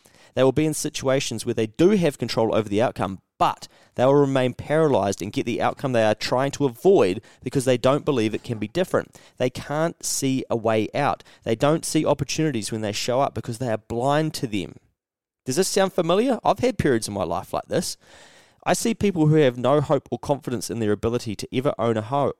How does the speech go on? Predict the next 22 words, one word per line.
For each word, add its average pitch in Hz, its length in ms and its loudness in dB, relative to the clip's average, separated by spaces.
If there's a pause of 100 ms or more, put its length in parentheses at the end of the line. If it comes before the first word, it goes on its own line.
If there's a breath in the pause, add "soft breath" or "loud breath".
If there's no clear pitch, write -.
(100)
home, 143 500 -2 (120)
home 147 280 2
or 110 80 0
house, 127 220 0
and 113 100 -4
it 117 100 -4
shows 156 400 4
up - 260 0
in 113 100 -2
them 104 180 -2
not 120 200 0
starting 127 360 -2
the 113 60 -4
savings 123 380 -2
journey 101 240 -4
for - 100 -6
a 98 80 -4
deposit 127 400 -2
because 110 220 -4
it - 100 -6
seems 135 540 -4 (360 soft breath)
unsurmountable. 123 960 -2